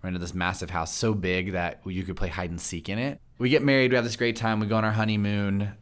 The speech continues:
which was a great honeymoon. The beginning of the honeymoon was a disaster, and we moved to Cleveland, Ohio together. I did my,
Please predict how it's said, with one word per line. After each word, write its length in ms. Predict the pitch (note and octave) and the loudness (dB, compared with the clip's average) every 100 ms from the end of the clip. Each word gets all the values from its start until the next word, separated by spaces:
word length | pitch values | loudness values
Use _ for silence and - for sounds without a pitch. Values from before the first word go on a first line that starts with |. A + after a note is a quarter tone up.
| - | -6
which 200 | G2+ G#2 | -2 0
was 200 | C3 D3 | 4 4
a 40 | C3+ | 6
great 180 | C#3+ | 4
honeymoon. 260 | C3 A#2 G2 | 4 4 4
The 80 | G2+ | 2
beginning 320 | A2 B2+ C3 | 2 4 4
of 40 | |
the 60 | A2+ | 4
honeymoon 260 | A2+ G#2+ G#2 | 4 2 0
was 140 | F#2 | 0
a 40 | |
disaster, 800 | G2 G2 G2 F2 - F2 F2+ F2+ - - - | -2 -2 0 0 -2 -2 -2 -2 -8 -20 -4
and 480 | G#2 F#2+ F#2+ F#2+ F#2+ | 0 2 4 2 2
we 100 | G2+ | 2
moved 200 | A2 G#2 | 2 0
to 60 | |
Cleveland, 300 | G#2 A2+ G#2+ | 0 0 2
Ohio 320 | A2 G#2 G#2+ G2+ | 2 2 2 2
together. 240 | G2+ G2+ | 2 2
I 100 | F#2+ | 2
did 140 | A#2 | 2
my, 360 | B2 A2+ G#2+ G2 | 2 2 2 -2